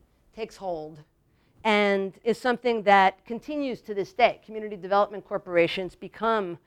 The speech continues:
if community action programs become controversial 'cause they're seen as subsidized revolution, organizing people to fight back against the government, the hand that feeds them, community development corporations become essential.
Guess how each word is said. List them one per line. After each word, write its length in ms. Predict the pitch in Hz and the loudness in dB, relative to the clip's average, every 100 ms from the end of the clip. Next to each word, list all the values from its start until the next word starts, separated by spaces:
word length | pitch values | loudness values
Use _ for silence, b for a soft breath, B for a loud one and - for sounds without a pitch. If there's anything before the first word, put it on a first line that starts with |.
| _ _ _ | _ _ _
if 180 | - 214 | -4 -2
community 400 | - 311 339 294 | 2 4 6 8
action 480 | 277 311 330 349 302 | 8 8 4 -2 -6
programs 520 | - 269 240 247 240 | -2 0 0 -6 -10
become 320 | - 247 240 233 | -16 -16 -14 -10
controversial 720 | 226 220 214 262 320 240 202 | -10 -10 2 4 4 2 -2
'cause 200 | 226 - | -2 2
they're 140 | 214 | 0
seen 320 | - 262 247 | 0 0 4
as 480 | 233 220 214 - - b b _ | 6 6 4 0 -12 b b _
subsidized 640 | - 262 226 240 220 208 | 0 0 2 4 4 2
revolution, 640 | 214 196 208 269 - 220 | -2 -4 -6 -10 -8 -8
organizing 640 | 196 226 226 220 214 226 214 | -2 -2 -2 -6 -6 -8 -14
people 260 | 233 220 | -16 -16
to 120 | 214 | -18
fight 280 | 196 233 220 226 | -4 -2 0 4
back 240 | 220 220 | 4 2
against 320 | 202 220 208 | -6 -8 -8
the 60 | 208 | -2
government, 480 | 202 240 240 202 - | 2 2 2 -4 -8
the 60 | |
hand 220 | 196 226 214 | -4 -2 -2
that 120 | 180 | -6
feeds 360 | - 277 208 | -6 -6 -6
them, 220 | 170 185 180 b b - | -8 -8 -10 b b 0
community 320 | 311 339 320 | 4 4 4
development 520 | 269 311 392 330 269 | 6 10 10 8 2
corporations 920 | - 254 240 233 220 247 220 214 - _ _ _ | 4 4 4 2 2 -2 -8 -10 -18 _ _ _
become 320 | 220 254 302 302 | -12 -6 -4 -4
essential. 520 | 302 320 339 - | -4 -4 -4 -8